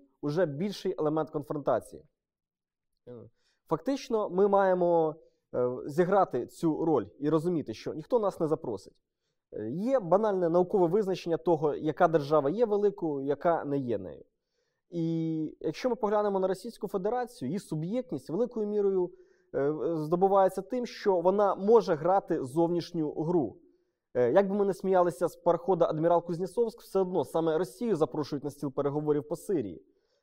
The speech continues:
Велика держава — це та, яка заради своєї геополітичної ролі, заради свого національного престижу може робити дії, які не завжди є економічно обґрунтованими. Знову таки, повертаючись до України,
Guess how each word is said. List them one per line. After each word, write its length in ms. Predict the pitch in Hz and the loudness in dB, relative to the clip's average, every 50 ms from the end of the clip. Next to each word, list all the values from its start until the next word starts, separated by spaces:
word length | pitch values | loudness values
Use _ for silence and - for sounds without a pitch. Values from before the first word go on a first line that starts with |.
| _ _ | _ _
Велика 360 | - 117 143 180 254 - - 175 | -2 0 2 2 2 0 -2 -2
держава — 480 | 156 139 123 113 110 104 95 90 - - _ _ _ _ _ _ | -2 -2 -4 -4 -6 -6 -6 -8 -10 -14 _ _ _ _ _ _
це 140 | _ - 156 | _ -10 -2
та, 200 | 151 - 190 190 | 2 4 4 6
яка 360 | 185 175 180 - 170 170 156 | 4 4 4 4 4 4 4
заради 340 | 135 135 156 170 170 160 151 | 4 2 4 4 4 2 0
своєї 340 | - - 156 160 160 151 139 | -4 -4 -2 0 0 0 0
геополітичної 760 | 139 143 135 - 156 156 156 - 226 220 - - 175 160 147 | 0 -2 -2 -2 -2 -2 -2 -2 -4 -6 -6 -4 -2 -2 0
ролі, 200 | 135 113 101 98 | 0 -2 -2 -2
заради 280 | 101 123 135 151 156 | -2 0 0 0 0
свого 220 | 156 - 175 165 165 | -4 -6 -6 -4 -4
національного 520 | 160 151 - 165 170 175 175 165 156 156 | -4 -4 -4 -2 -2 0 0 0 -2 -2
престижу 580 | - 156 160 - - - 254 240 196 202 202 - - _ _ _ _ _ - | -4 -6 -8 -8 -6 -6 -6 -6 -6 -6 -10 -10 -14 _ _ _ _ _ -2
може 240 | 160 170 170 170 170 | 0 0 2 2 2
робити 320 | 170 170 170 170 - 180 | 2 2 0 0 -2 -4
дії, 240 | 170 185 226 214 202 | -8 -8 -6 -4 -4
які 320 | 180 - - 196 202 180 - _ _ _ - | -6 -6 -6 -8 -8 -8 -8 _ _ _ 0
не 140 | 180 233 226 | 2 2 4
завжди 400 | 233 240 190 160 147 160 180 170 | 4 2 2 0 2 2 2 4
є 200 | 156 135 131 131 | 4 4 2 2
економічно 640 | 127 - 147 151 151 170 190 180 - - 165 151 | 2 0 0 0 0 -2 -4 -6 -6 -4 -4 -4
обґрунтованими. 680 | 147 139 147 170 170 - 220 185 131 110 98 85 76 76 - _ _ _ _ _ _ _ _ _ _ _ _ _ _ _ - | -4 -4 -4 -4 -2 0 0 2 2 0 -2 -6 -10 -16 -20 _ _ _ _ _ _ _ _ _ _ _ _ _ _ _ -8
Знову 280 | 139 156 208 202 160 | -2 0 0 2 0
таки, 200 | - 127 - 123 | 0 -4 -6 -4
повертаючись 640 | 110 - 147 165 165 160 190 175 175 165 - 160 143 | -2 2 2 2 2 2 2 2 2 2 0 -4 -4
до 120 | 143 160 | -2 -2
України, 500 | 160 156 - 196 214 226 240 240 226 220 | -2 0 0 0 0 0 -2 -6 -6 -8